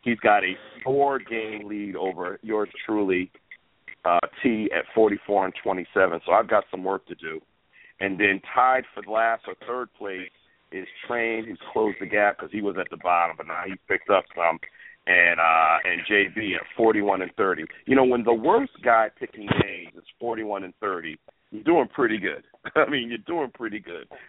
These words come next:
We can, we can go to Vegas and make a few dollars if we really wanted to. Um, but that said, um, and we've got five weeks to go, so let's see how the pick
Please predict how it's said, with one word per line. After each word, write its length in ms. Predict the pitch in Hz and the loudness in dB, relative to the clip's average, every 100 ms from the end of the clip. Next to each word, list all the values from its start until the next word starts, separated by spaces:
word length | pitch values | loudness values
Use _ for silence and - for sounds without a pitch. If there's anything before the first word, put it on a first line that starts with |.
| - - | -16 -4
We 160 | 156 | -2
can, 180 | 147 135 | -2 0
we 100 | 165 | 0
can 100 | 151 | 0
go 80 | 139 | -2
to 80 | 123 | 2
Vegas 320 | 127 113 110 | 2 2 -2
and 100 | 107 | -6
make 160 | 110 - | -8 -8
a 40 | |
few 200 | - 107 | -10 -6
dollars 340 | 98 95 90 85 | 2 2 2 -4
if 80 | - | -10
we 80 | 87 | -10
really 260 | 85 85 80 | -6 -6 -4
wanted 280 | 78 76 76 - | -6 -8 -12 -20
to. 640 | - - _ - 78 90 | -20 -20 _ -20 -2 4
Um, 300 | 80 76 - _ _ _ _ _ - - - - - - _ _ | 4 4 -4 _ _ _ _ _ -20 -8 0 0 0 -14 _ _
but 100 | 107 | 2
that 180 | 139 131 - | 2 2 0
said, 360 | 131 110 95 - | 2 2 2 -4
um, 440 | 101 92 87 90 - _ 101 | -4 -2 -4 -8 -20 _ -12
and 220 | 101 95 | -10 -8
we've 140 | 101 | -4
got 160 | 113 101 - | 0 2 4
five 240 | 110 98 | 4 4
weeks 160 | 110 - | -4 -12
to 60 | - | -8
go, 260 | 110 113 - _ _ - - - | -4 -4 -6 _ _ -20 -20 -14
so 60 | |
let's 160 | 104 - - | -12 -12 -10
see 80 | 110 | 0
how 140 | 101 | 0
the 80 | - | 0
pick 180 | 120 | -6